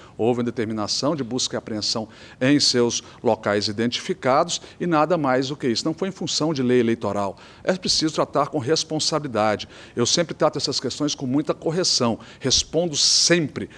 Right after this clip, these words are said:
por aquilo que faço e o meu governo sempre atua na defesa dos interesses maiores da população, de todos os cidadãos. É por isso que atuamos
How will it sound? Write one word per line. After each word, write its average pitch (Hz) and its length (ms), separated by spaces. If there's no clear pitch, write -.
por 135 100
aquilo 120 280
que 113 100
faço 170 480
e 165 60
o 160 40
meu 190 140
governo 156 380
sempre 180 420
atua 156 400
na 151 60
defesa 143 400
dos 127 160
interesses 135 400
maiores 143 600
da 139 100
população, 123 680
de 285 100
todos 214 500
os 147 140
cidadãos. 110 500
É 180 60
por 185 180
isso 208 160
que 214 60
atuamos 143 540